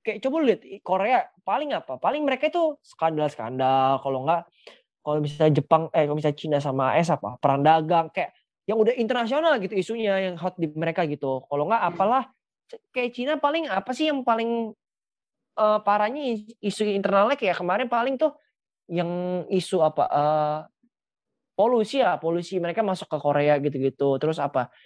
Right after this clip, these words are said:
Speaker 1: yang kemarin sempet demo, demo pun itu di Hong Kong ya, kayak, ya gitulah kayak, bukan ag-, jangan, menurut gua semua negara ada plus minusnya sih, tapi kalau Indo kalau mau maju menurut gua, terus ya itunya sih dibenahin aja, ya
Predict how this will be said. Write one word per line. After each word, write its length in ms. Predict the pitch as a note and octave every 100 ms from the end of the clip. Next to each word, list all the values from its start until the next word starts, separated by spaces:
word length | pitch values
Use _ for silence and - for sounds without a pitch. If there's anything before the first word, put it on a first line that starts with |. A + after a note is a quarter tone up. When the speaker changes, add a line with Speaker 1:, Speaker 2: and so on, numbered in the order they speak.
| _ _ -
Speaker 1:
yang 160 | C#3
kemarin 180 | C#3 D#3+
sempet 200 | - C#3
demo, 240 | C3 D3 C3
demo 260 | C3 B2+ C3+
pun 160 | F3+
itu 160 | F#3+ G3+
di 140 | F#3+ C3
Hong 160 | D3+
Kong 160 | D3+ G#2+
ya, 160 | F#2+
kayak, 200 | - F2+ - _ _ _ _ _ _
ya 160 | E3 D#3+ D#3
gitulah 320 | F3+ C#4 C4
kayak, 240 | G#3 E3 - _ _ _ _ _ F#3
bukan 220 | G#3 B3+
ag-, 200 | B3 A#3
jangan, 400 | G#3+ A3+ A#3 A#3+ A#3 _ _ _
menurut 180 | F#3+ G3
gua 160 | B3+ D4 G#3+ - _ _ _ _
semua 240 | F#3 F3
negara 280 | F3 D#3+ G#3+
ada 120 | A3
plus 120 | E3 -
minusnya 320 | C#3 C#3+ C3+
sih, 120 | A2
tapi 200 | A#2+ D#3+
kalau 200 | F3 C#3
Indo 280 | C3+ A#2+ D#3
kalau 240 | D#3 B2
mau 120 | A#2
maju 120 | B2+ D3+
menurut 200 | C3 C#3
gua, 160 | D#3 E3+ _ _ _ _
terus 160 | - D#3 _ _ _ _
ya 480 | - C3+ A#2+ A#2 A#2 - _ _
itunya 320 | C#3+ D#3+ D#3
sih 120 | C3
dibenahin 520 | C3+ C3+ C3+ B2+ C#3 B2
aja, 240 | C#3+ E3+ - _
ya 180 | D3+ G3